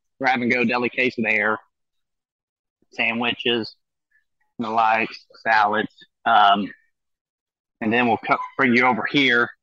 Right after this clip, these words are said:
We do a big push every holiday. You just wouldn't believe how much Loft House we sell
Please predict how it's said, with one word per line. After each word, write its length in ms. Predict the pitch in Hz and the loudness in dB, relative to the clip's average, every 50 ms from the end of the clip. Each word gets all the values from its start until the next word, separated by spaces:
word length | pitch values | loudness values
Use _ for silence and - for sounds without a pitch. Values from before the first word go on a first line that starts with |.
| _ _ _ _ _ _ _ _ _ _ _ _ _ _ _ _ _ _ _ _ - | _ _ _ _ _ _ _ _ _ _ _ _ _ _ _ _ _ _ _ _ -2
We 80 | 131 | 0
do 80 | 147 151 | 0 2
a 40 | 135 | 2
big 180 | 123 147 127 - - | 0 -2 -2 -4 -4
push 300 | - 143 143 139 127 - | -2 0 0 0 0 0
every 160 | 143 135 139 | -2 0 0
holiday. 720 | 127 131 127 131 135 127 127 120 131 131 127 131 127 - _ _ _ _ _ _ _ _ _ _ _ _ _ _ _ _ _ _ _ _ _ _ _ - | 0 0 0 0 0 -2 -2 -2 0 0 0 -2 -4 -6 _ _ _ _ _ _ _ _ _ _ _ _ _ _ _ _ _ _ _ _ _ _ _ -4
You 140 | 131 127 127 135 | -2 -2 0 0
just 140 | 127 - - | -2 -4 -4
wouldn't 280 | 131 139 151 - 135 127 | -4 -4 -4 -4 -4 -6
believe 400 | 123 120 131 131 127 123 113 104 | -4 -4 -2 -2 0 0 -2 -2
how 80 | 117 | -4
much 280 | 117 113 107 95 - - - - - - | -4 -4 -6 -8 -10 -12 -14 -12 -6 -2
Loft 280 | 131 127 127 120 - - - | 0 2 2 0 0 -2 0
House 220 | 110 107 107 - - | 0 0 0 -2 -4
we 120 | - 107 95 | -4 -6 -4
sell 500 | - - 113 110 107 110 113 113 - | -6 -4 -4 -2 0 0 0 -2 -4